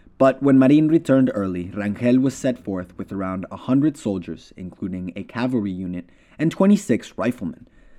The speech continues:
As the Spanish forces began to march, Bernal Diaz would once again be counted among their ranks, along with most of the experienced men from the previous missions. Together, they all crossed the Rio Tonala,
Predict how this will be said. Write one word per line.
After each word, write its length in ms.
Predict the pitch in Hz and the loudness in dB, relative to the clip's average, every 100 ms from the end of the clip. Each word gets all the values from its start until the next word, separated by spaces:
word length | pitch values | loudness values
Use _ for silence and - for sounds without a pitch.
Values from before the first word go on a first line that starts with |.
| - | -2
As 120 | 190 175 | 0 0
the 100 | 185 | -2
Spanish 420 | - 208 220 - | 2 4 4 4
forces 340 | 139 127 127 | 2 4 0
began 360 | 98 92 107 104 | -2 -2 0 0
to 100 | 92 | -2
march, 480 | 90 90 - - - | -6 -6 -10 -18 -18
Bernal 460 | 101 104 110 127 | -8 -2 2 4
Diaz 400 | 131 123 110 104 | 4 4 4 0
would 120 | 104 92 | -4 -2
once 260 | 117 120 | -2 0
again 260 | 120 110 104 | -2 0 0
be 80 | 107 | -2
counted 460 | - 92 87 90 90 | -6 -8 -6 -10 -6
among 300 | 95 85 87 | -6 -6 -6
their 140 | 71 | -8
ranks, 460 | 73 98 92 - - _ _ | -6 -6 -6 -10 -20 _ _
along 300 | - 156 170 | 2 4 6
with 120 | 165 165 | 4 2
most 300 | 160 175 196 | 0 0 -4
of 100 | 170 | -2
the 80 | |
experienced 600 | 147 - - 110 95 - | -2 -2 -2 0 0 -4
men 280 | 95 90 87 | -6 -4 -6
from 160 | 87 95 | -6 -8
the 80 | 90 | -8
previous 500 | - 85 76 69 - | -8 -8 -8 -10 -6
missions. 480 | 101 - 71 - _ _ _ _ _ _ - | -6 -6 -10 -12 _ _ _ _ _ _ -2
Together, 460 | 135 131 127 135 | 2 4 6 6
they 140 | 123 - | 4 2
all 240 | 110 113 | 2 0
crossed 420 | - 101 95 - | -2 -4 -4 -6
the 80 | 98 | -8
Rio 240 | 95 110 | -2 -2
Tonala, 540 | 110 120 104 85 85 | 0 -2 -2 -2 -8